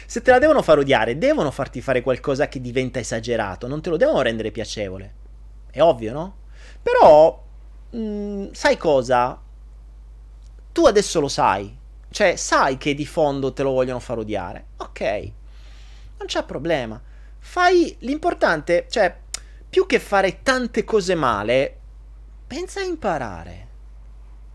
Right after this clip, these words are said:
Pensa a imparare. Pensa a imparare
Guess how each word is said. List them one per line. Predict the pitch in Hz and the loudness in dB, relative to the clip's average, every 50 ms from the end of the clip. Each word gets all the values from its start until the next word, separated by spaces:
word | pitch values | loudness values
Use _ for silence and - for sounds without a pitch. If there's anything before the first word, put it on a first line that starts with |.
| - - - | -20 -16 -12
Pensa | - 277 349 359 - 359 | -8 -8 -8 -8 -8 -8
a | |
imparare. | 349 277 185 160 143 104 85 78 - - - - - - - - - - - - - - - - - - - - - - - - - - - - - - - - - - - - - | -8 -6 -8 -8 -10 -10 -12 -14 -18 -20 -20 -20 -20 -20 -20 -20 -20 -20 -20 -20 -20 -20 -20 -20 -20 -20 -20 -20 -20 -20 -20 -20 -20 -20 -20 -20 -20 -20 -20 -20 -20 -20 -20 -20 -16
Pensa | - 285 320 - 330 | -12 -10 -6 -2 0
a | 311 | 0
imparare | 311 277 - 208 175 165 165 170 170 170 170 170 170 170 175 - | 0 2 2 2 4 4 4 4 4 4 4 2 2 0 0 -2